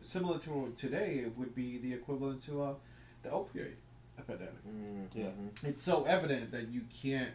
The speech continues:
Speaker 1: so, hey,
Speaker 3: You, you
Speaker 1: hey,
Speaker 3: can't
Speaker 1: you,
Speaker 3: turn the other cheek
Speaker 1: hey,
Speaker 3: or look
Speaker 1: C N N,
Speaker 3: the other way.
Speaker 1: hey, C N N, you, you gotta run a report on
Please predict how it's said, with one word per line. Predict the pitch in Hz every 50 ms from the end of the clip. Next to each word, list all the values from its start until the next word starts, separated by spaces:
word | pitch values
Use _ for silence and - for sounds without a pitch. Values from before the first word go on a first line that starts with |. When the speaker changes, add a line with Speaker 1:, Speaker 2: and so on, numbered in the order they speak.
| - -
Speaker 1:
so, | - - 123 113 110 107 - 123
hey, | 147 143
Speaker 3:
You, | 131 120 113 - 127
you | 127 139 143
Speaker 1:
hey, |
Speaker 3:
can't | 131 165 147 139 - -
Speaker 1:
you, |
Speaker 3:
turn | - - 139 131 127 123
the | 123 120
other | 117 110 107 -
cheek | - 139 131 113
Speaker 1:
hey, | 165 160 156 147
Speaker 3:
or | 131
look | 120 120
Speaker 1:
C | -
N | 131 135
N, | 135 135 135 131
Speaker 3:
the | 127 127
other | 120 117 117 113
way. | 117 123 123 117
Speaker 1:
hey, | 156 170 160 156
C | 151 - 170 165
N | 156 147
N, | 135 120 120
you, | 127 127
you | 123 120 120 123 120
gotta | 120 113
run | 113 120 117 110
a | 107
report | 107 - - 135 127 117 113
on | 95